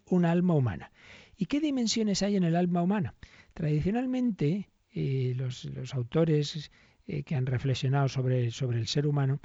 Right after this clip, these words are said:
hablaban de, de dos grandes dimensiones, el entendimiento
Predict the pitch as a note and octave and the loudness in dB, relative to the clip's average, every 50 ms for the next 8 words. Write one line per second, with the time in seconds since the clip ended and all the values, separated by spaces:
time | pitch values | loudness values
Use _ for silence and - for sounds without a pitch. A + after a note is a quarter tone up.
0 | - - - - - _ - C#3 B2+ C3+ C#3 D3 D3 D#3+ D#3+ D#3+ D#3 D3 C3+ B2+ | -12 -20 -20 -20 -16 _ -4 0 2 2 4 4 4 4 2 2 2 2 2 2
1 | B2+ B2+ B2 A#2+ A#2+ A#2 A2+ A#2 B2 B2+ B2+ B2+ B2+ B2+ C3+ C#3 C3 A#2+ D3 C3+ | 4 4 2 2 0 -2 -4 -6 -4 -2 0 2 4 4 4 4 4 4 2 2
2 | B2 A#2+ B2 C3 C3+ C3+ C#3 B2+ D3 B2+ A#2+ A#2 G#2+ - - C#3 B2+ A#2 G#2+ - | 2 2 2 2 4 2 2 2 2 0 0 0 0 0 0 0 0 0 0 2
3 | - D#3 E3+ F3+ F3+ F3 E3 - F#3 F#3+ F#3+ F#3 F#3 F3+ E3+ D#3+ D#3 D#3 D#3 D3 | 2 4 4 4 4 4 2 2 0 2 2 2 2 2 2 2 2 0 0 -2
4 | - F#3 | -6 -8